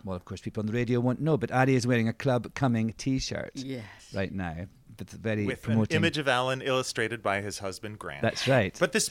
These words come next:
Speaker 3: bar is
Speaker 1: Smoking
Speaker 3: such
Speaker 1: and
Speaker 3: an amazing place. I mean, I know we're speaking to an audience of Atlantans or Atlanteans, but if you ever make it to New York, Club Cumming is such a magical destination.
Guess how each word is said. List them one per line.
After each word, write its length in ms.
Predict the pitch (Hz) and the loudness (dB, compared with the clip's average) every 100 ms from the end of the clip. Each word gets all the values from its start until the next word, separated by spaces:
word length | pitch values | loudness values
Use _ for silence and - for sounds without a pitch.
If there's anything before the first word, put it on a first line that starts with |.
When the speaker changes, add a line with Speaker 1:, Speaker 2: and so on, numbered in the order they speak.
| - | 2
Speaker 3:
bar 280 | 151 143 127 | 6 8 6
is 60 | |
Speaker 1:
Smoking 120 | 107 | 2
Speaker 3:
such 220 | 95 101 127 | 0 0 -2
Speaker 1:
and 100 | 110 | -8
Speaker 3:
an 60 | |
amazing 420 | 113 113 113 107 | -6 -4 -4 -6
place. 260 | - 107 107 120 | -2 -2 -2 -2
I 40 | |
mean, 160 | 127 117 | 0 2
I 60 | |
know 140 | 123 117 | 2 2
we're 100 | 117 | 0
speaking 380 | - 113 107 | -4 -6 -6
to 140 | - 104 | -8 -8
an 80 | 101 | -4
audience 420 | 92 92 90 - | -2 -2 -6 -8
of 80 | 87 | -8
Atlantans 560 | 92 87 - 87 85 | -6 -8 -8 -10 -8
or 60 | 82 | -8
Atlanteans, 580 | 85 87 - 87 80 - | -6 -8 -8 -10 -10 -8
but 140 | 90 | -10
if 120 | - | -4
you 60 | 123 | -2
ever 140 | 127 | 0
make 180 | 113 101 | -2 -4
it 80 | 101 | -6
to 100 | 95 | -10
New 120 | 85 | -6
York, 240 | 85 82 | -6 -6
Club 240 | - 120 110 | 0 0 0
Cumming 320 | 107 98 87 | -4 -4 -4
is 100 | 85 | -6
such 220 | - 95 | -8 -8
a 40 | 87 | -8
magical 540 | 85 85 87 - 92 | -8 -6 -6 -8 -8
destination. 840 | 85 80 - 78 76 - 67 76 | -8 -10 -10 -12 -10 -10 -12 -16